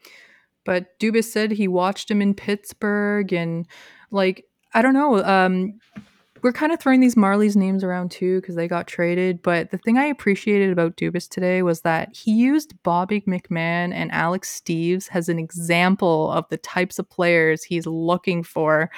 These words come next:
because when describing <laughs> Sam Lafferty and what he can bring to this team, he's literally, he literally just said, um, he threw out those names and was like, "Yeah, we model their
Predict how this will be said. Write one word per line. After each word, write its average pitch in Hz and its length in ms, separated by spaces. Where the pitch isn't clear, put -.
because 175 560
when 196 440
describing 190 1120
<laughs> 202 200
Sam 196 360
Lafferty 180 560
and 175 120
what 180 160
he 202 140
can 190 140
bring 180 240
to 190 100
this 170 160
team, 214 300
he's 196 200
literally, 208 400
he 208 160
literally 208 360
just 180 240
said, 180 240
um, 190 500
he 226 260
threw 226 220
out 220 140
those 220 240
names 214 260
and 202 120
was 185 80
like, 185 280
"Yeah, 220 320
we 202 160
model 202 760
their 208 220